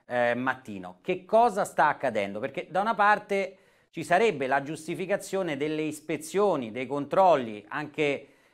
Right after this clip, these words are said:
eh, derivanti dalle indagini della, della procura, che hanno come appendice, che fanno proprio da appendice anche alla vicenda del Ponte Morandi. Eh, basta questo a giustificare il caos, oppure, insomma, la situazione,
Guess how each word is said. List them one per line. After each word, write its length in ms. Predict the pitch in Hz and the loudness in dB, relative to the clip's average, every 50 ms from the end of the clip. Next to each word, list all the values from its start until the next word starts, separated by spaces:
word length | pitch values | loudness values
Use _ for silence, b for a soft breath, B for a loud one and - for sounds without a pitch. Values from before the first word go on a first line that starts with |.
| B B | B B
eh, 360 | - 120 120 120 117 120 117 113 | -12 -8 -6 -6 -6 -6 -6 -4
derivanti 520 | 110 135 135 139 147 180 175 165 165 160 | -4 -4 -2 0 0 0 0 -2 -4 -2
dalle 180 | 147 147 143 147 | 0 0 0 0
indagini 580 | 147 147 147 175 180 175 156 131 151 147 143 135 | -2 0 2 2 2 2 0 -4 -6 -6 -6 -4
della, 460 | 131 147 147 143 143 135 135 131 127 120 | -4 -4 -2 0 0 2 2 0 0 -2
della 240 | 139 139 135 135 - | -2 -2 -2 -2 -2
procura, 720 | 139 143 123 - 185 226 208 165 135 120 107 98 - - _ _ _ _ | -2 -6 -4 -2 0 0 2 2 4 4 4 2 0 -4 _ _ _ _
che 120 | - 120 | -4 0
hanno 300 | 123 139 156 147 143 139 | 0 2 0 0 -2 -4
come 220 | 123 135 135 131 127 | -4 -6 -6 -4 -6
appendice, 720 | 117 117 - 135 131 131 123 147 160 151 - - 131 117 | -6 -6 -8 -8 -8 -6 -6 -6 -6 -6 -6 -6 -6 -6
che 100 | 117 123 | -6 -8
fanno 280 | - - 151 151 143 | -4 -4 -2 -2 -2
proprio 200 | 127 139 147 143 135 | -2 -2 -2 0 2
da 80 | 131 | 2
appendice 480 | 127 127 - 135 131 139 165 156 - 139 | 2 2 0 -4 -4 -4 -4 -4 -4 -4
anche 240 | 131 139 143 139 - | -4 -4 -4 -2 -2
alla 100 | 135 127 | -2 -2
vicenda 560 | 127 127 - - 147 147 143 135 127 117 B B B B B B B | -2 -4 -2 -2 -2 -2 2 0 0 0 B B B B B B B
del 180 | - 135 147 147 | -6 -4 -4 -2
Ponte 320 | - 170 170 156 151 160 | -2 -2 -2 0 -2 -2
Morandi. 760 | 147 147 156 170 202 190 160 135 117 110 101 104 95 - b b b b b b b | 0 0 2 2 4 4 2 0 0 -4 -6 -8 -10 -12 b b b b b b b
Eh, 380 | _ 127 127 131 131 131 131 120 117 | _ -8 -6 -4 -2 -2 -4 -2 2
basta 420 | - 202 220 196 - - 190 151 | 4 4 4 4 2 0 0 0
questo 280 | - 185 180 180 - 170 | 0 -2 -4 -2 -2 -4
a 80 | 156 | -4
giustificare 640 | 135 156 147 - - 156 - 156 139 156 160 160 156 151 | -4 -8 -8 -8 -10 -8 -8 -6 -2 0 0 0 0 -2
il 100 | 143 147 | -4 -4
caos, 640 | - 175 175 196 214 214 214 214 185 - - - 196 | -2 -2 0 2 2 2 2 2 0 -4 -8 -4 -2
oppure, 1700 | 190 185 185 180 165 - - 143 147 143 143 - 170 170 180 185 170 160 151 147 143 139 135 131 127 127 123 120 120 117 117 113 113 110 107 | 0 2 2 2 0 -2 -6 -6 -6 -6 -6 -8 -6 -4 -2 0 0 0 0 0 0 -2 -2 -4 -4 -6 -6 -6 -6 -6 -8 -8 -10 -12 -12
insomma, 340 | 107 - - 147 131 131 120 | -12 -6 -6 -4 -4 -4 -6
la 100 | 120 113 | -6 -6
situazione, 680 | - 139 123 127 123 - - 156 143 135 120 107 - | -8 -6 -8 -8 -8 -6 -8 -6 -6 -4 -6 -8 -10